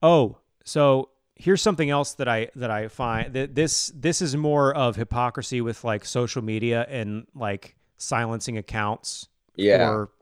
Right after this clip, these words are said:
Speaker 1: spreading fake news or whatever, which is overall, I think, good if, if a, if a place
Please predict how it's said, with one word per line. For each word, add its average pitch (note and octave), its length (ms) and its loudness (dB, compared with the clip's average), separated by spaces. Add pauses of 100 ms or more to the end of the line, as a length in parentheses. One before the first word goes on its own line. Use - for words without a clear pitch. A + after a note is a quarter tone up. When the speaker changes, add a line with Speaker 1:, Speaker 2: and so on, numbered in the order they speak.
(300)
Speaker 1:
spreading A#2+ 360 -4
fake G#2+ 300 -4
news G#2 260 -4
or A#2+ 60 -4
whatever, A#2+ 420 -2 (320)
which - 380 0 (160)
is E3+ 300 2 (280)
overall, F#3+ 360 6
I E3 100 6
think, D3 320 -2
good C#3+ 340 4
if, - 240 -6
if C#3+ 240 -2
a, B2+ 320 -2
if C#3 220 -8
a B2 100 -2
place C#3 540 -2